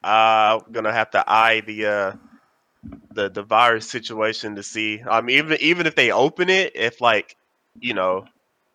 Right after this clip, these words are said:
the death toll and cases keep rising, and, you know, Texas is being the stupid state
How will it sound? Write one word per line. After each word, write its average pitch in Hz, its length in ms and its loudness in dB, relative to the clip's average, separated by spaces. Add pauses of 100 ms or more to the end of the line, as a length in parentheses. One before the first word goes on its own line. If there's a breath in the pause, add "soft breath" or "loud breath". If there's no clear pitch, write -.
the 98 140 -4
death 117 320 2
toll 117 420 2
and 95 100 -6
cases 113 520 -4
keep 113 320 -12 (600)
rising, 107 640 0 (220)
and, 95 300 -2
you 113 100 -6
know, 98 160 0
Texas 107 540 -4
is 104 160 -14
being 104 360 -8 (520)
the 101 80 -8
stupid 143 440 -4
state 151 400 2